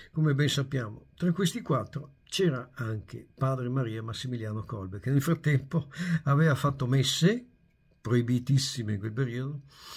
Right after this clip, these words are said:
e lo colsero che cantava inni, lodi alla Madonna, a Maria. Era il quattordici di agosto, vigilia della Assunzione di Maria,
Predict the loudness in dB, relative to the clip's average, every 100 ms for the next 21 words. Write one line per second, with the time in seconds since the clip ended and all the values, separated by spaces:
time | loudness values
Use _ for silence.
0 | -16 -16 -18 -20 -20 _ _ 2 2 4
1 | 2 4 2 2 2 2 2 2 0 -6
2 | _ _ _ _ _ _ _ _ _ _
3 | -4 -2 0 0 2 2 2 0 -2 -4
4 | _ 4 4 4 2 -2 -4 2 4 6
5 | 4 4 0 -2 _ _ _ _ _ 2
6 | 4 4 0 0 -2 -4 -6 -8 _ 2
7 | 6 6 4 -4 -10 -12 _ _ _ _
8 | _ _ _ -14 -14 _ _ 6 8 8
9 | 4 0 -2 2 2 2 0 4 4 4
10 | 0 0 0 2 6 6 6 2 -2 -8
11 | -8 -6 -6 -6 -8 _ -4 -4 -6 -6
12 | -6 -4 -4 -4 -4 -4